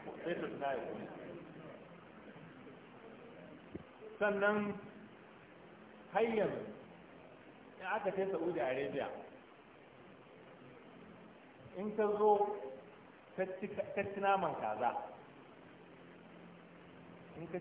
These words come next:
ci naman kaza, ka kasa cin burinka, sai ka je wa Musa, sai Musa na da tumaye da sihirta. Saboda ƙosar sata,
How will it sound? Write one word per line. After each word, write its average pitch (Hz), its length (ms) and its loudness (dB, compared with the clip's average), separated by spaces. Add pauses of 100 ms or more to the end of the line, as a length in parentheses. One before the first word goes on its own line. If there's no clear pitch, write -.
ci - 80 0
naman 175 400 4
kaza, 110 320 2 (1600)
ka 180 80 4
kasa 190 440 4
cin 165 300 -2
burinka, 156 400 0 (1040)
sai 180 140 2
ka 190 120 2
je 190 200 4
wa 180 240 8
Musa, 156 340 0 (300)
sai 180 100 2
Musa 196 280 2
na 165 100 2
da 165 180 -2
tumaye 151 320 4
da 135 80 -2 (100)
sihirta. 127 340 -6 (1600)
Saboda 208 320 8
ƙosar 180 360 6
sata, 208 280 8